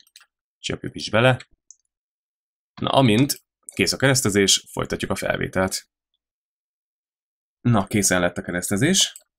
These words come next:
ami <laughs> azt eredményezte, hogy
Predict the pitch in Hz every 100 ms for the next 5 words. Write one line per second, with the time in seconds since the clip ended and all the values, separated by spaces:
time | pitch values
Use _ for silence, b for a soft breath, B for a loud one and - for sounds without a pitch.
0 | _ _ _ _ _ _ 117 120 104 110
1 | 175 - B B B 135 151 123 127 107
2 | 95 92 107 - 117 101 95